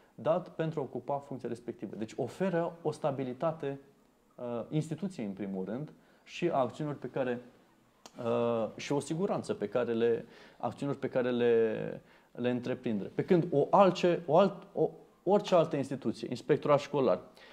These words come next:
uh, inspectorat, uh, uh, uh, uh, în construcții, uh, uh, direcția silvică, uh,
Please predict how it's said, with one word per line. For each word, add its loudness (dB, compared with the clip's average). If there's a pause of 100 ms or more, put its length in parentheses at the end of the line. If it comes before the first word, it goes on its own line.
(120)
uh, 6 (260)
inspectorat, 2
uh, 4 (800)
uh, 4 (160)
uh, -2
uh, -2 (300)
în -4
construcții, -2 (440)
uh, -2
uh, 4
direcția 2
silvică, -2 (380)
uh, 2